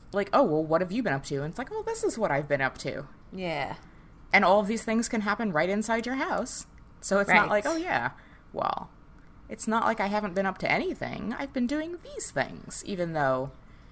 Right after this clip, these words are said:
Speaker 1: it's not like we could have gone places or, you know, it's a weird thing. It's not like time has been suspended. It's not like we haven't done anything. We've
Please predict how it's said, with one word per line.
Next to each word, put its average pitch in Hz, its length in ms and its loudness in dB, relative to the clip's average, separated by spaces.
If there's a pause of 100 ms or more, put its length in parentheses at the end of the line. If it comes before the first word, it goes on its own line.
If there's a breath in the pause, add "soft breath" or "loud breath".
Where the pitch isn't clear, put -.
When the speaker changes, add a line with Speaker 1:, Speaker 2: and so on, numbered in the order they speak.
(200 soft breath)
Speaker 1:
it's - 160 -8
not 170 180 2
like 143 220 0
we 160 80 -6
could 160 200 -4
have 139 400 -2 (1300 loud breath)
gone 170 460 4
places 170 640 -4
or, - 180 -6 (1600 loud breath)
you 320 120 -2
know, 330 180 0 (400)
it's - 160 0
a 311 80 6
weird 269 380 2
thing. 123 500 0
It's - 160 -4
not 214 240 0
like 262 220 -2 (680)
time 180 340 2
has 165 280 -2
been 151 400 -4 (100)
suspended. - 840 -2
It's 190 180 -6
not 180 160 -2
like 170 220 -4
we 170 120 -4
haven't 151 580 -6
done 156 260 0
anything. 135 460 -6
We've 202 200 -6